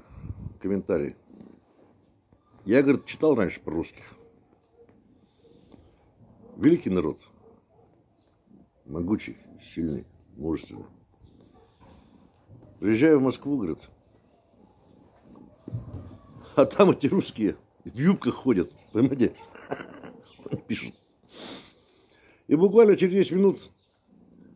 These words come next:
пишет: «Вы, русские, убивайте мусульман».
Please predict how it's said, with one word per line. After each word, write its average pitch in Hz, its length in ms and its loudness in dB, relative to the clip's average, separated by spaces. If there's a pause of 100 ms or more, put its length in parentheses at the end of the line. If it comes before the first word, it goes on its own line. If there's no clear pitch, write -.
(220)
пишет: 123 420 -4 (1400)
«Вы, 165 240 8
русские, 127 560 2 (1120)
убивайте 139 560 4
мусульман». 131 580 0